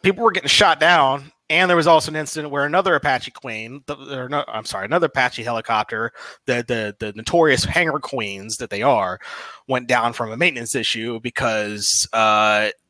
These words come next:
<sighs> one of their engines failed, so they had to set her down, and it created a big problem, and they had to send out a Q R F team,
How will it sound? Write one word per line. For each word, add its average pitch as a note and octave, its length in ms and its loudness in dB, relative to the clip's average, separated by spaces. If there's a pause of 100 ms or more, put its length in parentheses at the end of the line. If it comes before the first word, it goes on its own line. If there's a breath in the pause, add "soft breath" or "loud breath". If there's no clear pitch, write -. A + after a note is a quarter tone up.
(300)
<sighs> - 460 -10
one B2 200 2
of D#3+ 60 4
their C3 140 6
engines C#3+ 420 2
failed, B2+ 420 2
so A2 100 -4
they G2 80 -6
had B2+ 160 0
to A#2 60 -2
set B2 180 2
her A2 80 0
down, A2 600 4
and E2 160 -14 (320 loud breath)
it C#3 120 -2
created C3 260 4
a A#2+ 40 -6
big G#2+ 220 -6
problem, C3+ 640 6
and A#2 80 -8
they A2 60 -6
had A2 100 -10
to G#2 80 -12
send G#2+ 220 -4
out G2 100 -8
a F#2+ 40 -18
Q - 280 -12
R F#2+ 180 -2
F D#3 220 0
team, D3+ 640 -2